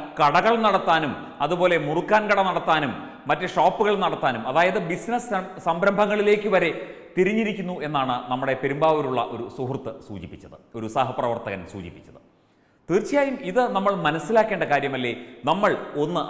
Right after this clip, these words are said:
ആലോചിക്കേണ്ട കാര്യമല്ലേ? ഇത് ചിന്തിക്കേണ്ടേ നമ്മൾ?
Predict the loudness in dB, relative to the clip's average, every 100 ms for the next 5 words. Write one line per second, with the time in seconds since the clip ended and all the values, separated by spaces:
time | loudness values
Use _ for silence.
0 | -2 0 0 -2 -8 -8 -8 -8 -8 -10
1 | -14 -18 -20 _ _ _ _ -4 -4 -4
2 | -4 -4 -4 -8 -12 -14